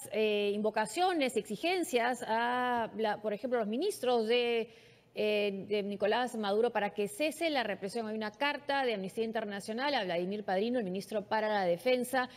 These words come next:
y también hay una carta incluso de quien se presenta como la prima hermana que está circulando en Facebook de Vladimir Padrino junto con otros familiares diciéndole que es una vergüenza para su familia que detenga esta represión contra jóvenes, contra estudiantes y civiles. Y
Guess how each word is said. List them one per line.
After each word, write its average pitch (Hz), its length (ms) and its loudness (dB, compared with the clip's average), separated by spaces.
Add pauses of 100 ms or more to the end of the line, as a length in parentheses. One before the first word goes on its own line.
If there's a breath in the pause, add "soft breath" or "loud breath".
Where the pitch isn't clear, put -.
(380 loud breath)
y 392 300 4
también 226 380 2
hay 269 100 2
una 262 120 -2
carta 269 220 -2
incluso 285 580 0
de 277 260 2
quien 247 180 -2
se 269 80 -4
presenta 277 320 0
como 226 120 0
la 196 100 4
prima 311 260 2
hermana 277 320 2
que 190 80 -4
está 208 120 -4
circulando 233 680 2 (260 loud breath)
en 254 240 2
Facebook 269 600 -2
de 262 260 4
Vladimir 226 380 0
Padrino 240 320 0
junto 285 400 0
con 220 160 0
otros 240 240 -2
familiares 214 520 0
diciéndole 226 360 0
que 214 80 -4
es 196 60 -6
una 220 120 -2
vergüenza 220 380 2
para 202 160 0
su 190 80 -4
familia 233 320 2
que 214 140 2
detenga 240 560 2 (320 loud breath)
esta 240 260 2
represión 233 480 0
contra 226 240 -2
jóvenes, 233 380 2
contra 190 240 -4
estudiantes 214 420 -2
y 226 60 0
civiles. 269 680 2
Y 349 360 2